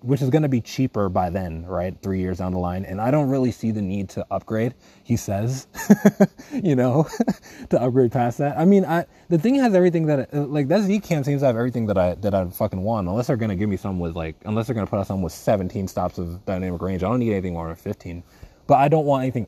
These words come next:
under fifteen, to be honest. So, like, that fifteen di-, stop dynamic range shit is mint. And that's what I was looking at. That's why I was looking at the, uh, Ari Alexa Classic too, because, I mean, it has, the dynamic range on that shit is gorgeous, and the colors that you can pull out of that is gorgeous. But I looked at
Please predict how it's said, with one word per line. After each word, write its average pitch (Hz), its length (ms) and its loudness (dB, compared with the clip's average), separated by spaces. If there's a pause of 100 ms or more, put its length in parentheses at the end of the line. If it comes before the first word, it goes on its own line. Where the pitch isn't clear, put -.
under 117 200 -2
fifteen, 82 440 -10
to 85 100 -12
be 80 140 -8
honest. 80 240 -6
So, 92 80 -6
like, 82 160 -2
that 101 140 0
fifteen 110 500 -2 (240)
di-, 98 240 0
stop 107 320 -2
dynamic 104 400 -2
range 117 300 -2
shit 139 340 -4
is 85 360 -6 (320)
mint. 90 520 -4 (300)
And 131 140 2
that's 160 140 0
what 214 100 2
I 170 60 4
was 139 80 0
looking 139 220 -2
at. 123 100 -4 (100)
That's 123 240 0
why 180 80 4
I - 20 4
was 123 120 0
looking 120 180 -2
at 104 100 -4
the, 101 160 -4
uh, 92 200 -4
Ari 95 340 0
Alexa 95 340 -4
Classic - 520 -6
too, 120 200 0
because, 87 220 -4
I 87 60 -4
mean, 87 160 -6
it 90 80 -4
has, 107 320 -4 (400)
the 117 60 -8
dynamic 120 340 0
range 117 180 0
on 107 80 -2
that 101 140 -4
shit 92 180 -6
is 82 80 -6
gorgeous, 98 480 -4
and 90 100 -6
the 85 60 -6
colors 104 580 -2
that 90 160 -10
you 87 80 -6
can 85 120 -12
pull 101 140 -6
out 85 160 0
of 82 40 -8
that 82 140 -8
is 82 80 -8
gorgeous. 101 280 -4
But 87 120 -4
I 85 60 -2
looked 101 200 -4
at 101 160 -4